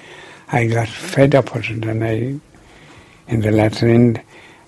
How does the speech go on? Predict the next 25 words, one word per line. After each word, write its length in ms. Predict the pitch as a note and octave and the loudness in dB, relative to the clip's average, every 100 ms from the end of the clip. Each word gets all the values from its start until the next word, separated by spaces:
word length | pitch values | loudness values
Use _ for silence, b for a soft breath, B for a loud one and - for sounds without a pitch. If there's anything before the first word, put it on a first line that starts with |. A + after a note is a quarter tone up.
| - | -8
I 80 | B2+ | -8
put 300 | - A#2+ A#2+ | -6 -6 -2
my 100 | A#2 | 0
bag 300 | A#2 A#2+ B2+ | 4 4 4
on 120 | B2+ | 2
my 80 | B2+ | 2
shoulder 560 | - G#2+ G2+ F#2+ G#2+ B B B B B B B B B B B B B B _ _ - | 0 -2 -4 -4 -8 B B B B B B B B B B B B B B _ _ -8
and 180 | G#2 G2+ | -6 -4
I 360 | G2+ G#2+ F#3 G#3+ - - - A2 | -4 -6 -10 -16 -20 -20 -10 -2
went 200 | A2 A2 | -2 0
out, 260 | G#2+ - - - - - - _ - | -4 -6 -16 -20 -20 -20 -20 _ -2
walked 320 | A2 G#2+ - | 0 0 -2
out. 160 | - - - B B B B _ _ _ _ - - _ - | -6 -10 -16 B B B B _ _ _ _ -20 -20 _ -8
The 140 | G#2 | -4
long 380 | G#2+ A#2 C#3 C#3 | 0 4 4 4
strike, 520 | - - G2+ F#2 - - B B B B B | 0 -4 -4 -4 -10 -20 B B B B B
it 60 | - | -8
was 120 | B2+ | -8
twenty-seven 720 | - C#3 - - C#3+ C3+ D#3 | -2 0 2 0 0 2 2
weeks. 400 | A#2 A2 - - - - A2 F#2+ - _ _ _ _ - - _ _ _ - F3 D3 _ _ _ _ - - B B B G2 | 2 -4 -10 -14 -16 -20 -18 -18 -20 _ _ _ _ -20 -20 _ _ _ -20 -20 -20 _ _ _ _ -20 -20 B B B 0
An 160 | G#2 | 4
ugly 340 | A2+ A2 A2+ B2+ | 4 6 4 4
strike, 520 | - - F#2 F#2+ - | 2 2 0 0 -4
there 120 | F#2+ | -4
was, 200 | F#2 | -4